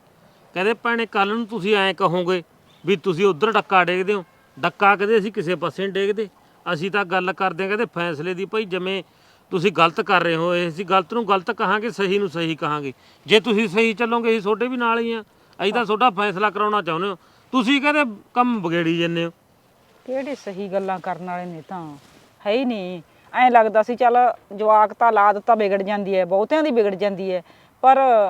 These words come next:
Speaker 2: ਇਹ ਨਹੀਂ ਸੀ ਸੋਚਿਆ ਕਦੇ ਵੀ ਮਾਂ-ਬਾਪ ਵੀ ਨਾਲ ਵਿਗੜ ਜਾਂਦੇ ਨੇਗੇ। ਇਹਦਾ ਤਾਂ ਹੱਕ ਬਣਦਾ ਸੀ, ਨੂੰਹ ਨੂੰ ਘਰੇ ਰੱਖਦੀ,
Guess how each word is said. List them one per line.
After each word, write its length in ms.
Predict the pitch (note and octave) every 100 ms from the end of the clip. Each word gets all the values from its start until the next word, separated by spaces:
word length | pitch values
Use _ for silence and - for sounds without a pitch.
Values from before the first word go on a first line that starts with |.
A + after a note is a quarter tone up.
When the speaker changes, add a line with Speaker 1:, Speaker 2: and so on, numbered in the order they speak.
| F3+ _ _ _ _ -
Speaker 2:
ਇਹ 140 | B3+
ਨਹੀਂ 100 | D#4+
ਸੀ 120 | C#4+
ਸੋਚਿਆ 340 | G#3 G3+ - F#3+
ਕਦੇ 240 | G3+ G3+
ਵੀ 120 | A#3
ਮਾਂ-ਬਾਪ 460 | E4 B3 G#3+ G#3+ A3
ਵੀ 160 | A3+ D#4+
ਨਾਲ 220 | D#4 A#3
ਵਿਗੜ 260 | G#3+ G3
ਜਾਂਦੇ 300 | F3+ F#3 E3
ਨੇਗੇ। 240 | E3 F3+ G#3 - _ _ _ _ _ -
ਇਹਦਾ 180 | C#4
ਤਾਂ 160 | F4+ G4 -
ਹੱਕ 200 | B3+ D#4+
ਬਣਦਾ 360 | D#4 D4 D4+
ਸੀ, 320 | F4 - D4+ F#3+ _ _ _ -
ਨੂੰਹ 200 | A#3+ D#4
ਨੂੰ 100 | G4+
ਘਰੇ 280 | - G4 C#4+
ਰੱਖਦੀ, 560 | B3+ A#3 B3 E4+ G#3+